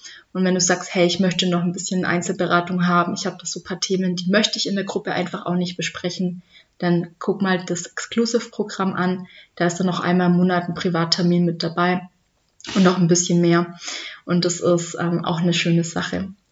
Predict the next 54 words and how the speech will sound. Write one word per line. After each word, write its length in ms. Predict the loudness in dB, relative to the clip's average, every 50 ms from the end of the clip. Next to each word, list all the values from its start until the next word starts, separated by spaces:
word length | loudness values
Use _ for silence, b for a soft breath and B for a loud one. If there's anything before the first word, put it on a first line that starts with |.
| _ _ -8
Also 180 | -6 -2 0 0
das 140 | 0 0
sind 160 | 0 0 0 0
so 100 | 0 0
meine 300 | 0 2 2 0 0 -2
drei 460 | -4 -2 0 0 2 2 2 0 -2
Programme 760 | -4 -6 -8 -8 -6 -2 -2 0 2 2 2 2 0 0 0
aus 160 | -2 -2 -2
dem 100 | 0 4
Wohlfühlkörperprogramm. 1300 | 4 4 4 2 -4 -6 -2 -2 -2 -2 -2 -6 -6 -6 -8 -6 -6 -4 -2 -2 0 0 0 -2 -2
Dafür 240 | -2 -4 -4 -4 -4
schlägt 380 | -4 0 2 2 2 2 0 -6
auch 100 | -6 -2
mein 160 | -2 -2 -2
Herz. 340 | -2 -2 -2 -2 -2 -6 -6
Darum 280 | -6 -4 -2 0 0
habe 160 | 0 0 0 0
ich 120 | -2 0
mich 240 | 0 -2 -2 -2 0
auch 220 | 2 2 2 0 -2 B B B B B B B B B B B 4
ganz 240 | 4 6 6 6
bewusst 280 | 6 8 8 8 8 6 0
dazu 180 | 2 4 4
entschieden, 500 | 4 4 6 4 4 4 4 4 4 4
bestimmte 460 | 4 4 2 4 4 2 2 2 -2 -4
Sachen 540 | 0 2 2 2 2 2 2 2 2 2
in 240 | 0 0 -2 -2 0
diesem 320 | 0 0 -2 0 0 0 2
Jahr 160 | 4 4 4
nicht 300 | 2 2 0 -2 0 0
mehr 180 | 0 0 0
zu 160 | -2 -8 -8 -8
tun. 320 | -6 -4 -2 -4 -4 -4 _ _ _ _ _ _ _ _ _ _ _ _ _ _ _ _ _ _ _ _ _ _ _ _ -16 -16 B B B B B B B B B B B B B B B B B
Ich 220 | -8 -6 -2 4 4
hatte 300 | 4 6 6 6 6 8
nämlich 560 | 8 6 6 4 4 2 2 2 0 2 2
letztes 360 | 2 0 0 -4 -10 -2 0
Jahr, 160 | 2 4 4
wie 80 | 4 2
gesagt, 360 | 2 2 0 0 0 0 -2
so 60 | -4
diese 200 | -4 -2 0 0
Erkenntnis, 420 | -2 0 2 2 2 2 2 -2 -4
ich 120 | -4 -4
habe 120 | -4 -2 2
wahnsinnig 460 | 4 4 4 4 2 0 0 0 0
viel 100 | -4 -2
gemacht, 360 | 0 0 2 2 0 0 -2 -4
ich 60 | -8
habe 100 | -4 -4
mich 100 | -4 -4
total 300 | -4 -4 -2 0 0 0
verzettelt 580 | -2 -4 -10 -6 -4 -4 -4 0 0 -2 -2 -2
und 360 | -2 -2 0 0 -2 -4 -8